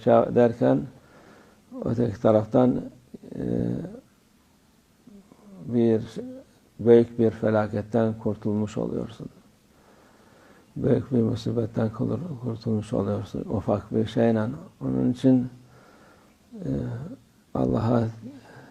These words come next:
tevekkül etmek müminin sıfatıdır. İman edenlerin sıfatıdır. Tarikat ehlinin sıfatıdır. Yani bütün Müs-,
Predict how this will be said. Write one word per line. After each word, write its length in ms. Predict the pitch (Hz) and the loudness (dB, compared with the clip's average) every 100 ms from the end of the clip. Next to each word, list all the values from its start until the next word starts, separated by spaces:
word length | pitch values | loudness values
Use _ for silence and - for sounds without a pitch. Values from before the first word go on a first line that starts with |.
| - - - _ - | -20 -20 -20 _ -4
tevekkül 480 | 123 117 110 123 113 | 2 4 4 4 4
etmek 420 | 113 123 127 127 202 - _ | 2 0 -2 -2 -6 -18 _
müminin 680 | 107 123 113 110 117 117 - - - - - _ _ _ _ _ _ _ | 0 0 0 2 4 2 0 -8 -20 -20 -20 _ _ _ _ _ _ _
sıfatıdır. 840 | - - 123 127 117 - 127 120 113 151 240 _ _ _ _ | -8 -2 0 0 0 2 4 4 2 -4 -14 _ _ _ _
İman 400 | 123 113 113 110 | -4 0 0 0
edenlerin 680 | 104 104 104 101 107 117 113 | 0 -2 -2 -2 -2 -2 -4
sıfatıdır. 800 | - 127 - 120 - 127 113 110 165 - - _ _ - - _ _ _ _ _ _ _ _ | -4 -6 -2 -2 0 -2 0 -2 -6 -18 -20 _ _ -20 -20 _ _ _ _ _ _ _ _
Tarikat 520 | - 107 117 - - - | -4 -2 -2 -4 -4 -2
ehlinin 480 | 113 113 110 113 | -2 0 0 0
sıfatıdır. 800 | 113 120 - 120 98 117 110 104 196 - _ _ _ _ _ _ _ _ _ _ _ - | -2 -6 -2 -2 -2 -2 -2 -4 -10 -18 _ _ _ _ _ _ _ _ _ _ _ -8
Yani 320 | 143 131 127 | -4 -4 -6
bütün 340 | - 131 110 | 2 2 4
Müs-, 440 | - 110 180 160 | 0 -4 -10 -10